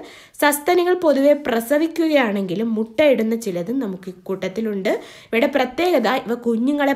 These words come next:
പാലൂട്ടിയാണ് വളർത്തുന്നത്, പക്ഷേ മുട്ടയിടുകയാണ് ചെയ്യുന്നത്. ഇതിന് ഉദാഹരണം പ്ലാറ്റിപ്പസും എക്കിഡ്നയും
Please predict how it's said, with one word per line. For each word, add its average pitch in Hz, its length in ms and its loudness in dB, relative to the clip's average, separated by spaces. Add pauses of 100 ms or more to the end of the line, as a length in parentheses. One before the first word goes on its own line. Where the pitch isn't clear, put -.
പാലൂട്ടിയാണ് 220 720 -2
വളർത്തുന്നത്, 185 540 -4 (340)
പക്ഷേ 285 220 -2 (100)
മുട്ടയിടുകയാണ് 220 760 0 (100)
ചെയ്യുന്നത്. 170 380 -6 (440)
ഇതിന് 302 220 2
ഉദാഹരണം 254 520 0 (120)
പ്ലാറ്റിപ്പസും 233 840 -2 (320)
എക്കിഡ്നയും 240 720 -4